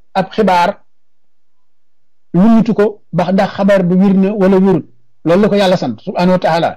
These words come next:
"In jaakum faasiqun bi nabain fatabayyanu",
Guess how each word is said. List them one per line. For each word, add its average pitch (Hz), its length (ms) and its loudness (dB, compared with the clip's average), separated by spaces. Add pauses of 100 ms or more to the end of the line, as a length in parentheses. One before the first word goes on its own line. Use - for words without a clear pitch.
(1800)
"In 139 160 -2
jaakum 190 320 2
faasiqun 202 560 -2
bi 180 100 0
nabain 196 340 2
fatabayyanu", 175 540 0